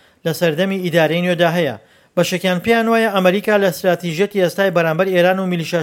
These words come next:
شیعەکان بەردەوام دەبێت. بەشێکی تریشان وای دەبینین فشارەکانی سەر هێزە شیعەکان خاو دەبنەوە و بە شێوەیەکی دیبلۆماسیانە مامەڵەیان لەگەڵ دەکرێت. نەجار حسێن، سەرکردە لە ڕەوتی حکمەی نیشتیمانی شیعی،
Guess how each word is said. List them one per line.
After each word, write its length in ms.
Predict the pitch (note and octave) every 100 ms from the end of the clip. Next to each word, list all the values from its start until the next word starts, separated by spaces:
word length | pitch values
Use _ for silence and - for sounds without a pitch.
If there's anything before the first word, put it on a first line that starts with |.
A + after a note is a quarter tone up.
| -
شیعەکان 380 | D#3+ D3+ G3 F#3+
بەردەوام 380 | F#3+ F#3 A3 G#3+
دەبێت. 280 | F#3 D#3 B2+ - _ _ _ _
بەشێکی 340 | F3 F3 E3+ F3+
تریشان 380 | G#3+ G#3 A3 G#3
وای 260 | G3 G#3 G3+
دەبینین 380 | F#3 F3+ G3 G3+
فشارەکانی 560 | - F3+ D#3 F#3+ G3 F#3+
سەر 120 | G3+ F3+
هێزە 200 | F3 D#3+ -
شیعەکان 400 | D#3+ D#3 F#3 F#3+ -
خاو 200 | G3+ F#3
دەبنەوە 380 | E3+ F3+ F#3+ F#3+
و 80 | C3 - _ _ _
بە 80 | F3 E3
شێوەیەکی 500 | F3 E3+ G3 G3 G3
دیبلۆماسیانە 680 | E3+ E3 D#3+ D#3 D3 D#3+ E3+ F3+
مامەڵەیان 420 | D#3+ D3+ E3 F3 E3+
لەگەڵ 220 | D#3+ G3 D3+
دەکرێت. 340 | C3+ C3 A#2 _ _ _ _ _
نەجار 320 | F3 F3+ G#3 -
حسێن، 260 | - B3+ A#3+
سەرکردە 400 | A3 F#3 F#3+ G#3 G#3
لە 60 | F#3
ڕەوتی 280 | G3+ G#3 G3
حکمەی 280 | F#3 F#3+ G3+
نیشتیمانی 480 | F3 F#3+ E3+ E3
شیعی، 420 | F3+ F#3+ F3 F3+